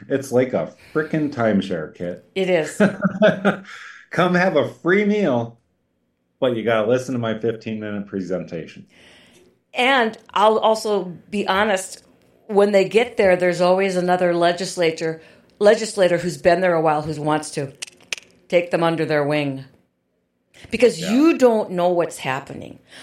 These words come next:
Speaker 2: So I'm going to make sure you get the inside scoop. And what we need is people, quite frankly, who are, have been around the block a few times,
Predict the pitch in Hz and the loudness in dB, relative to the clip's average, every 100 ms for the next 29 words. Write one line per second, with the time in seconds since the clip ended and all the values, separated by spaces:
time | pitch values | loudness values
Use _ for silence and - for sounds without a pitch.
0 | - - - 156 - 165 185 202 180 180 | -20 -12 -4 -4 -4 -2 2 2 0 0
1 | 160 147 143 143 143 - 147 139 143 147 | -2 -4 -4 -6 -8 -10 -10 -10 -10 -8
2 | 139 139 139 135 127 131 135 120 104 - | -8 -8 -10 -8 -10 -12 -12 -12 -14 -16
3 | - 139 - - - - - 220 233 294 | -10 -10 -10 -18 -20 -14 -4 4 4 4
4 | 330 294 277 262 240 - 277 262 190 185 | 4 4 4 4 2 0 -2 2 0 2
5 | 220 226 262 247 247 190 180 - - 214 | 2 2 2 0 2 0 0 -6 2 6
6 | 190 - 214 175 226 208 208 202 165 196 | 6 4 0 4 4 6 6 4 2 4
7 | 208 247 247 254 254 254 247 262 - | 4 2 -2 -2 0 2 4 2 -4